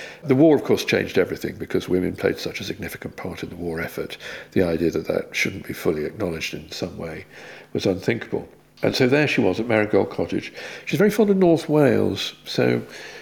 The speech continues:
they bought these two semis in Llanros, but her husband unfortunately died of pneumonia, aged only sixty-eight. And, um, she lived there wearing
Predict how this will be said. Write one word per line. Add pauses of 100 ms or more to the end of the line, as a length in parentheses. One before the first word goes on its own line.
(140)
they
bought
these (260)
two
semis (100)
in
Llanros,
but
her
husband
unfortunately
died
of
pneumonia,
aged
only
sixty-eight. (560)
And,
um, (440)
she
lived
there
wearing